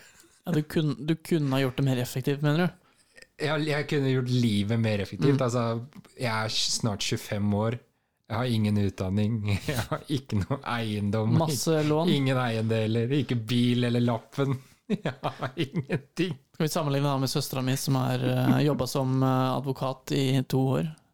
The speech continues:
Speaker 2: Ja.
Speaker 1: Master. Har lappen. Bor på, ja, bor ikke på Frogner, dessverre, men,
Speaker 2: Bor på
Speaker 1: eh,
Speaker 2: Løkka, gjør hun ikke?
Speaker 1: bor på Løkka, ja.
Speaker 2: Ja.
Speaker 1: Ja, ja.
Speaker 2: <laughs> Og, og, og hun er år eldre enn meg.
Speaker 1: Ja,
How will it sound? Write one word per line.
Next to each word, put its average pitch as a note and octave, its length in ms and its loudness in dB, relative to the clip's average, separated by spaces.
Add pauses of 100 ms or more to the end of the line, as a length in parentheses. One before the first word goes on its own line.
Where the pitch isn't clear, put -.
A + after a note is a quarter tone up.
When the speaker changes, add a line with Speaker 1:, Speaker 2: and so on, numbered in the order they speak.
(180)
Speaker 2:
Ja. C3+ 200 -10
Speaker 1:
Master. D#3 460 0 (580)
Har D3+ 160 -4
lappen. D#3+ 400 -2 (720)
Bor C#3+ 280 0
på, D3 160 -4
ja, C#3 800 0
bor C3 160 -4
ikke - 80 -12
på C#3+ 80 0
Frogner, C3+ 320 0
dessverre, C#3 400 0
men, D3 240 4
Speaker 2:
Bor D3 140 4
på - 20 4
Speaker 1:
eh, D3 60 4
Speaker 2:
Løkka, C#3+ 260 0
gjør C3+ 140 0
hun C3 80 0
ikke? B2 100 2
Speaker 1:
bor D3 140 4
på D3+ 60 2
Løkka, - 320 -2
ja. E3 140 2 (120)
Speaker 2:
Ja. A2 200 -2 (260)
Speaker 1:
Ja, C#3+ 200 0
ja. F3 140 4 (380)
Speaker 2:
<laughs> B2+ 640 -8
Og, A#2+ 240 -2
og, B2+ 400 -6 (260)
og A#2+ 80 -2
hun A2+ 160 -2
er B2 160 -4
år A2 300 2
eldre G#2+ 260 0
enn A#2 80 2
meg. A2+ 220 -2 (520)
Speaker 1:
Ja, D#3 120 -2